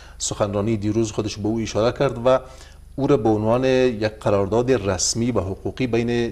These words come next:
دولتین ایران و افغانستان قبول داره. شما در این چی فکر می‌کنید؟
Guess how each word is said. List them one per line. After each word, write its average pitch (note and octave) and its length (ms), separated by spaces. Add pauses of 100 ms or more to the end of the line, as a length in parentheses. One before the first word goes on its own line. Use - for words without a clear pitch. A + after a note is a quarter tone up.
دولتین F#2 540
ایران F#2 280
و E2 40
افغانستان F2+ 460
قبول B2 340
داره. E2 180 (260)
شما C3 260
در C#3 100
این G2 100
چی - 160
فکر E2 180
می‌کنید؟ D#2+ 280